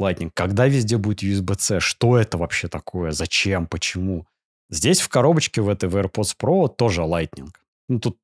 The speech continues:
какая-то логика, наверное, чтобы и там, и там, чтобы это соответствовало заряднику телефона. Но коробочку спасают две важных вещи. AirPods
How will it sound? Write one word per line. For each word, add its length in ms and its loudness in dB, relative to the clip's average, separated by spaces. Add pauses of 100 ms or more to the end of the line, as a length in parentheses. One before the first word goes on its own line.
(120)
какая-то 420 0
логика, 420 0
наверное, 380 0
чтобы 680 -4
и 100 -10
там, 280 -2
и 40 -2
там, 200 -2
чтобы 320 -6
это 340 -6 (420)
соответствовало 560 -2
заряднику 520 -2
телефона. 440 0
Но 260 0 (200)
коробочку 760 2 (120)
спасают 560 2
две 340 0
важных 400 -2
вещи. 500 -2
AirPods 520 -2